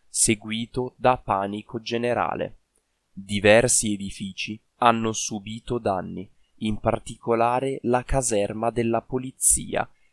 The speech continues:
che risulta inagibile, e diverse auto sono state trascinate via dal fango. Fortunatamente nessuna persona è rimasta coinvolta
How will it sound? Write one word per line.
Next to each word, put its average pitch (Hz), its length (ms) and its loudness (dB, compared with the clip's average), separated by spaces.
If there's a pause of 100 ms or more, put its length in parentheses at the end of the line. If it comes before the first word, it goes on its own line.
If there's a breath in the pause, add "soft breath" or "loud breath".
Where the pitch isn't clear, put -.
che 107 220 0
risulta 113 800 -2
inagibile, 95 880 -2 (280)
e 107 160 2
diverse 104 680 2
auto 107 500 -2
sono 131 360 -4
state - 600 0
trascinate 120 840 0
via 117 420 -2
dal 123 240 0
fango. 90 640 -6 (840)
Fortunatamente 123 1300 2
nessuna 139 720 -2
persona 104 800 -2
è 113 160 2
rimasta 120 540 0
coinvolta 101 840 -4